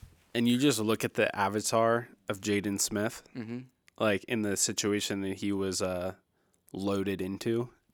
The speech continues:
Speaker 1: if
Speaker 2: Yeah.
Speaker 1: I will.
Speaker 2: Uh-huh.
Speaker 1: <laughs> Like,
Speaker 2: His
Speaker 1: his parents,
Speaker 2: reality.
Speaker 1: his, yeah, his, like, his starting point is, like, his parents were both, like,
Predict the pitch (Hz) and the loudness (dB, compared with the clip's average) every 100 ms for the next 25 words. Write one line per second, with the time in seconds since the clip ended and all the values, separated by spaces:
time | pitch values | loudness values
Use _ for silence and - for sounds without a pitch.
0 | _ - 123 127 120 123 131 - - 98 | _ -8 0 2 2 0 -2 -6 -12 -10
1 | 101 101 - - _ - - 262 156 156 | -10 -12 -18 -20 _ -14 -8 2 4 4
2 | - - - - - 135 139 147 147 196 | 0 -6 -8 -8 2 6 10 8 10 12
3 | 196 208 196 185 127 131 - - 156 156 | 12 12 12 10 6 2 -2 12 12 12
4 | 151 135 123 135 135 131 - 131 110 127 | 12 10 10 10 8 8 4 2 4 6
5 | - - 120 135 135 - 151 139 113 107 | 6 8 8 8 4 6 6 6 4 4
6 | 107 - 127 113 104 - 110 107 104 - | 2 2 4 4 4 4 4 4 2 0
7 | 101 95 101 98 - _ _ _ _ _ | 0 2 2 0 -6 _ _ _ _ _
8 | _ _ _ - - 101 87 | _ _ _ -12 -2 -2 -2